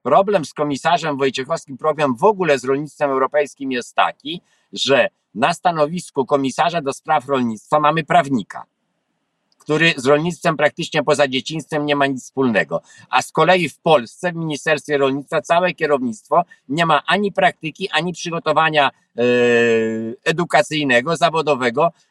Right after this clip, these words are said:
do zajmowania się rolnictwem, więc oni nawet nie są w stanie ocenić dokumentów, które im przygotowują departamenty czy instytucje podporządkowane w zakresie analizy rynku. Oni po prostu zwyczajnie tego nie rozumieją,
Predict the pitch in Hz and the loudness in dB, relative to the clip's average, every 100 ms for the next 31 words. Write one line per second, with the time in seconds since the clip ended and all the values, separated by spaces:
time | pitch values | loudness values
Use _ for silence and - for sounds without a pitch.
0 | - 135 165 185 180 151 151 170 180 185 | -2 0 2 2 2 2 0 -2 -2 0
1 | 202 220 180 170 156 135 165 170 170 170 | 0 -2 -6 -6 -6 -8 -6 -2 0 0
2 | 170 175 180 175 151 - - 156 135 127 | -2 -2 -2 -2 -6 -6 -2 0 0 0
3 | 139 185 - _ _ 160 156 196 185 165 | 0 -2 -6 _ _ -4 -2 2 2 0
4 | 143 156 - 160 147 135 139 - 175 170 | -2 -4 -2 0 0 0 -6 -6 -4 -2
5 | 160 - 151 160 160 151 175 151 147 147 | -4 -6 -6 -4 -2 -2 -2 0 0 2
6 | 151 - 151 147 135 117 127 - _ _ | 0 0 0 2 0 0 -2 -2 _ _
7 | - 170 165 - 160 170 160 147 160 131 | -4 -2 -2 -4 -6 -4 0 0 2 0
8 | 147 151 143 - 143 139 160 147 160 160 | 0 2 0 2 2 2 0 0 -2 -2
9 | 156 180 170 175 180 175 202 208 175 - | -4 -2 2 2 2 2 4 4 2 -4
10 | 113 _ _ 151 185 170 143 175 - 190 | -6 _ _ -2 0 -2 4 4 2 -6
11 | 165 156 165 170 165 165 156 160 160 156 | -4 0 0 0 -2 -4 -2 0 0 -2
12 | 135 131 104 104 | 0 0 2 4